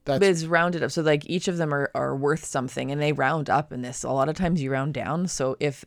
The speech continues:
Speaker 2: if your balance tile that you could fulfill is worth seven points, you would get four 'cause you get to do it half rounded up.
Speaker 1: Right. That's exactly
Speaker 2: Which
Speaker 1: it,
Speaker 2: is
Speaker 1: yeah.
Speaker 2: pretty cool if you
Speaker 1: Yeah.
Speaker 2: had those big ones.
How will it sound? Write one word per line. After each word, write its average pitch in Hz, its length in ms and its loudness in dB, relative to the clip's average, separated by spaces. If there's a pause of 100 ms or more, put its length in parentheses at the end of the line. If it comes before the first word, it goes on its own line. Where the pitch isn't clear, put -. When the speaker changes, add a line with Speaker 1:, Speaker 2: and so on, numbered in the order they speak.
Speaker 2:
if 151 200 -4
your 151 100 2
balance 139 400 2
tile 165 420 2 (460)
that 151 140 4
you 151 140 2
could 151 200 0
fulfill 147 360 2
is 143 140 0
worth 127 180 -2
seven 143 360 -2
points, - 500 -8 (340)
you 143 180 -4
would 143 120 2
get 135 160 0
four - 420 -4 (220)
'cause 156 180 -8
you 135 100 -6
get 135 180 -2
to 151 120 -6
do 127 180 -4
it - 100 -6
half 143 540 -2
rounded 127 300 -2
up. - 180 -10 (280)
Speaker 1:
Right. 120 180 -2 (100)
That's 101 240 -8
exactly 104 380 -8
Speaker 2:
Which 143 160 -4
Speaker 1:
it, - 40 0
Speaker 2:
is 135 60 -2
Speaker 1:
yeah. - 60 -10
Speaker 2:
pretty 143 180 0
cool - 360 -6
if - 120 -8
you 277 60 6
Speaker 1:
Yeah. 214 60 4
Speaker 2:
had 135 140 0
those 139 140 -2
big 135 200 -4
ones. 113 360 -10